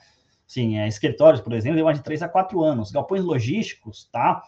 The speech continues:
Ah, contando com um projeto em incorporação, uns dois anos e meio, qua-, uns dois anos e meio, mais ou menos, tá?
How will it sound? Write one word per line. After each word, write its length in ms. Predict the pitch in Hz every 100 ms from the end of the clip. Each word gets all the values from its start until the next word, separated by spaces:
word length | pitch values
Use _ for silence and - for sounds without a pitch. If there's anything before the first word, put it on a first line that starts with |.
| - - _ -
Ah, 560 | 127 165 135 135 127 -
contando 540 | 160 143 - 180 190 -
com 280 | 165 151
um 60 | 143
projeto 680 | - 135 107 135 156 143 -
em 80 | 120
incorporação, 1120 | 113 117 123 120 - 151 196 185 120 104 95 _ _ _ _
uns 180 | 117 104
dois 240 | 127 131
anos 220 | 131 123 113
e 20 |
meio, 320 | 120 156 160
qua-, 340 | - 135 131 120
uns 180 | 117 110
dois 160 | 120
anos 180 | 131 117
e 60 | 117
meio, 340 | 131 156 156
mais 220 | 147 143
ou 60 | 156
menos, 300 | 131 107 -
tá? 300 | 110 123